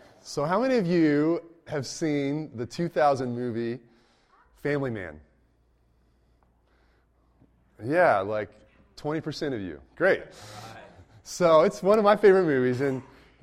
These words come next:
this movie came out in two thousand. Nicolas Cage is the, the main actor, uh, Jack, and his, his, the counterpart, his love interest,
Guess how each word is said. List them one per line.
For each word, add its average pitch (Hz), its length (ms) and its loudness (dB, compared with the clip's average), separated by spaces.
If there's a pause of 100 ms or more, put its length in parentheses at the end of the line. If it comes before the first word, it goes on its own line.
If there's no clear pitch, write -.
(140)
this 135 180 -6
movie 175 160 4
came 175 140 2
out 160 100 4
in 143 60 -2
two 165 140 -2
thousand. 139 440 2
Nicolas 156 320 -4
Cage 139 520 -2 (440)
is 123 280 -2
the, 113 360 -4
the 110 80 -10
main 127 240 -6
actor, 120 600 -6 (240)
uh, 107 160 -8
Jack, 117 520 -2 (580)
and 110 680 -6
his, 117 400 -8 (760)
his, 107 180 -10
the 107 80 -12
counterpart, 127 800 -4
his 104 160 -12
love 113 240 -4
interest, 117 540 -10